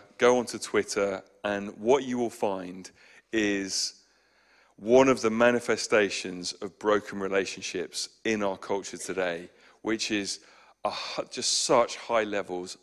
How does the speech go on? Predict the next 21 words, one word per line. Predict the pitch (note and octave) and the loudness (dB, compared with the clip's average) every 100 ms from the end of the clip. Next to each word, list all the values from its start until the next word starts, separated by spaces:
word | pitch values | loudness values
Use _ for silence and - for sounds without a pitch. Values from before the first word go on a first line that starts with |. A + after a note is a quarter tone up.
| - | -12
of | F2+ - - | -12 -10 -4
judgment | A2 G#2+ - G#2 G2+ G#2 _ _ _ _ | -2 -2 -4 -10 -12 -16 _ _ _ _
and | F#2+ F2+ | -14 -14
criticism. | - G2 F2+ F2+ - - - - _ _ _ _ _ _ _ _ _ _ _ _ _ _ _ _ - | -8 -6 -6 -8 -10 -12 -16 -20 _ _ _ _ _ _ _ _ _ _ _ _ _ _ _ _ -12
Because | G#2+ - D#3 D#3+ | -8 2 6 8
everybody | D#3+ D3+ C#3 B2 | 8 6 4 2
can | G#2+ - - E3+ D#3+ | 0 -6 -4 -2 -2
speak | - - E2+ F2 - | -4 -4 -6 -6 -10
through | - G2+ | -12 -8
their | G2 | -8
smartphones, | F#2+ - A2 A2 - F2 F2 G2+ - - _ _ _ _ | -8 -4 -4 -4 -8 -14 -14 -12 -12 -12 _ _ _ _
gone | C3+ D3+ | 2 4
are | |
the | C#3+ C3 | 4 4
days | A#2+ A2+ G#2+ | 6 6 4
of, | G#2+ F#2 - _ _ - - | 0 -4 -14 _ _ -16 -10
<laughs> | - - - _ - | -10 -12 -20 _ -2
"Maybe | A#2 D3+ F3+ | 2 2 2
you | C#3 | 2
shouldn't | - - F3 C#3+ | 2 0 -4 -6
speak." | - F3+ F#2 - | -6 -8 -10 -14